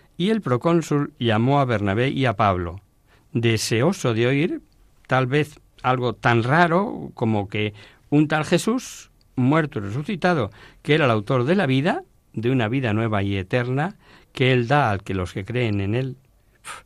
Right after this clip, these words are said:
¿Por qué no predicaremos hoy así, eh? Pues con el procónsul había un judío, mago,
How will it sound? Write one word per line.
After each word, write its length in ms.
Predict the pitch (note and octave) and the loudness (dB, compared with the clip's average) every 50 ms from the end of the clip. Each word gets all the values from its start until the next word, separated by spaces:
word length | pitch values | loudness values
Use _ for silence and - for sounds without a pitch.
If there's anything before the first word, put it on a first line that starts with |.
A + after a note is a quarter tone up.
| - - - - _ | -20 -20 -20 -20 _
¿Por 160 | - - G2+ G2 | -10 -10 -6 -2
qué 100 | - B2+ | -2 -2
no 120 | D3 C#3 | 0 0
predicaremos 560 | C3+ A2+ G#2 F#2 G2 F#2+ G#2 A2+ G2+ - - | 0 -2 -2 -2 -2 -4 -4 -4 -4 -4 -4
hoy 160 | G2+ A2 A2+ | -4 -4 -4
así, 380 | F#2 - - - - G#2+ G#2 F#2 | -4 -6 -8 -8 -6 -6 -4 -4
eh? 160 | F2+ G#2+ C#3+ - - _ _ _ _ _ _ - - - _ _ _ - - - - _ | -4 -6 -8 -10 -14 _ _ _ _ _ _ -20 -20 -20 _ _ _ -20 -20 -20 -20 _
Pues 320 | - B2+ B2+ B2 - - - _ _ _ _ _ _ _ | 0 0 0 0 0 -4 -10 _ _ _ _ _ _ _
con 160 | - D3+ D3+ | 2 4 4
el 80 | D#3+ E3 | 4 2
procónsul 640 | F3 G3 G#3 G#3 C#4 C#4 C4 - - C#4 C#4+ - - | 0 -2 -2 2 2 2 2 2 0 -2 -2 -2 -2
había 240 | D3 C#3+ D#3 F3 | -2 0 2 2
un 100 | G3+ G#3+ | 2 2
judío, 540 | - - - B2+ B2 B2 A2+ G2+ F#2 F2 F#2 - _ _ _ _ _ _ _ _ _ _ _ _ _ - | 0 0 -2 -2 0 2 0 0 0 -4 -6 -10 _ _ _ _ _ _ _ _ _ _ _ _ _ -4
mago, 500 | A#2 A2+ A#2+ B2 A#2+ G2 F2+ F2+ E2+ | 0 2 2 2 2 0 -2 -6 -8